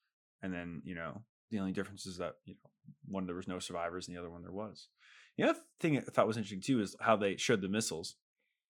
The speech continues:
'Cause, like, you know, you, you expect a missile to, like, hit the target and explode, like, you know, an old school, like, sixties surface to air missile. But no, the ones today, the more modern ones, the sams, are pretty insane.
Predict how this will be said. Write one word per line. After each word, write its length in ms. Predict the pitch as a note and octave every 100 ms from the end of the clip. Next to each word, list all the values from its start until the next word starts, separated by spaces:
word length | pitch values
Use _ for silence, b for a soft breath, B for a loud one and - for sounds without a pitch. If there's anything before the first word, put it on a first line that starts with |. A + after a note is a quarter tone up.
| _ -
'Cause, 160 | G#2
like, 240 | G2+ G2 G2+
you 60 |
know, 140 | G2 F#2
you, 180 | G2 G2
you 80 | A2+
expect 300 | - C3+ B2
a 40 |
missile 260 | G#2+ A2 G#2+
to, 140 | -
like, 320 | F#2+ F2 - - _ _ _ _ _ _ _ _
hit 280 | - C3+ -
the 60 | -
target 280 | A#2 A2 G2
and 80 |
explode, 560 | F2+ - - G#2 E2+ - -
like, 180 | F2+ F2+
you 80 | F#2
know, 180 | F2+
an 80 | E2+
old 200 | F2 F#2+
school, 320 | - G#2+ F#2 F2+
like, 140 | -
sixties 480 | - - - F#2 F2+
surface 220 | G2+ -
to 60 | E2+
air 60 | D#2+
missile. 320 | D#2+ - E2
But 140 | - - _ _ b b b b b
no, 240 | A#2 C3+ C3
the 80 | A2
ones 420 | G#2+ C3+ D#3 -
today, 340 | - A2 A2+
the 80 | A#2
more 140 | G2+ F#2
modern 280 | G2 A2
ones, 220 | F#2 F2 F2+
the 60 |
sams, 360 | F#2 G2+ G2+ G2+
are 40 | G#2+
pretty 220 | D3 F2+
insane. 460 | F#2 - G2+ E2+